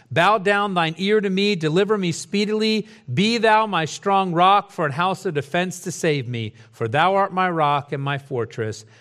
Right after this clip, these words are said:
Therefore, for thy name's sake, lead me and guide me." As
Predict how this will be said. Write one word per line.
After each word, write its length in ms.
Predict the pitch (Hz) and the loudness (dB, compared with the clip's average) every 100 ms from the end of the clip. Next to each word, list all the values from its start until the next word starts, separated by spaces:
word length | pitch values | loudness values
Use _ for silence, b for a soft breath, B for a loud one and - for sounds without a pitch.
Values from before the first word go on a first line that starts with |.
| b | b
Therefore, 920 | 107 120 170 185 - 151 123 113 113 - b b _ | -2 2 2 2 -2 -4 -2 -2 -4 -8 b b _
for 200 | - 110 | -8 -4
thy 240 | 127 156 | -2 -2
name's 300 | 156 151 139 | -4 -8 -10
sake, 420 | - 131 120 120 | -6 -4 -4 -8
lead 300 | 120 117 104 | -8 -8 -8
me 400 | 107 95 98 95 - | -8 -8 -10 -12 -12
and 440 | 117 113 113 110 - b b - | -8 -6 -6 -10 -14 b b -8
guide 440 | 113 107 104 95 - | -4 -4 -6 -12 -16
me." 360 | 104 92 85 _ _ _ _ _ _ _ _ _ _ _ - | -16 -16 -18 _ _ _ _ _ _ _ _ _ _ _ -8
As 540 | 131 131 123 - - | -6 -4 -6 -12 -18